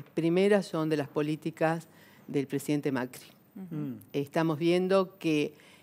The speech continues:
Speaker 1: eh, están abriendo, a ver, sucursales bancarias hoy ustedes
Speaker 3: Sí, sí, sí, sí, en lo, en, en los
Speaker 1: llevaron
Speaker 3: supermercados,
Speaker 1: en
Speaker 3: por
Speaker 1: los
Speaker 3: ejemplo.
Speaker 1: supermercados y no estamos invirtiendo,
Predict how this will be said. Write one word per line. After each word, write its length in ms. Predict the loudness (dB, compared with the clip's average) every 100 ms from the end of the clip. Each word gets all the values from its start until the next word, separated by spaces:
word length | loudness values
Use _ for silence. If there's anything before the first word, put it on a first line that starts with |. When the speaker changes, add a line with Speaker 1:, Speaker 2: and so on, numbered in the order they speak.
| _
Speaker 1:
eh, 680 | -2 0 2 2 0 -2 -2
están 380 | -6 -2 0 2
abriendo, 520 | 0 2 2 4 4
a 40 | 6
ver, 260 | 6 6
sucursales 840 | 0 -6 -4 -6 2 4 4 2 0
bancarias 840 | 0 4 6 6 4 -2 -2 -8 0
hoy 300 | 2 2 -4 -18 _ _
ustedes 380 | -14 -2 2 4
Speaker 3:
Sí, 240 | 4 4
sí, 140 | 2 0
sí, 40 |
sí, 200 | 0 0
en 120 | 0 2
lo, 60 |
en, 140 | 0 0
en 120 | -4
los 200 | -2 -2
Speaker 1:
llevaron 500 | -4 2 6 8 6 4
Speaker 3:
supermercados, 40 |
Speaker 1:
en 60 | 2
Speaker 3:
por 20 |
Speaker 1:
los 120 | 2
Speaker 3:
ejemplo. 100 | 2
Speaker 1:
supermercados 1000 | 2 4 4 4 6 6 6 6 4 0 -2
y 100 | 0
no 100 | 2
estamos 440 | 2 4 4 4 2
invirtiendo, 1300 | 0 0 -2 -4 2 8 8 8 4 4 4 2